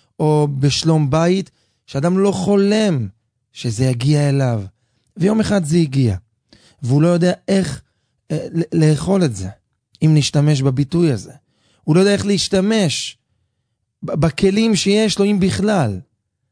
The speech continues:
אבל צריך לזכור דבר אחד. בוודאי שעל רגל אחד לא ניתן להסביר את הכל.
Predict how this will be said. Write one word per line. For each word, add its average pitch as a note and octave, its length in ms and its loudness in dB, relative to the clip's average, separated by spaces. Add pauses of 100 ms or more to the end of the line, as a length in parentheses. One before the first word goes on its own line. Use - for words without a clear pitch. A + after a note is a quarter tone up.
(440)
אבל D3+ 180 0
צריך E3+ 220 -4
לזכור D#3 380 -2
דבר C3 340 0
אחד. G#2+ 220 -4 (760)
בוודאי E3+ 380 0
שעל D3 220 0
רגל D3 280 0
אחד C#3 220 -2
לא D#3 160 2
ניתן D#3 320 0
להסביר B2 380 0
את A2+ 80 -8
הכל. A2+ 320 -2